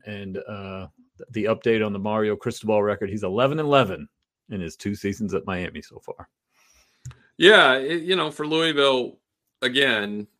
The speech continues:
Speaker 2: they're, they're up against Miami. They're trying to stay in the mix. They got disrespected by the committee last night because they put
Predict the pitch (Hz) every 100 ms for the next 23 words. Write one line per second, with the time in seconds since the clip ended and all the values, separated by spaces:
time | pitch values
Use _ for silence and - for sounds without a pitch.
0 | _ _ _ _ - 117 113 107 107 110
1 | 117 135 135 131 127 123 123 117 101 104
2 | 107 98 - 107 107 101 - 113 117 127
3 | 120 98 98 107 - 95 98 104 95 92
4 | 110 - 104 101 - 98 101 104 - 110
5 | 95 92 90 85 82 95 87 92 107 -
6 | 85 90 - 90 - 95 92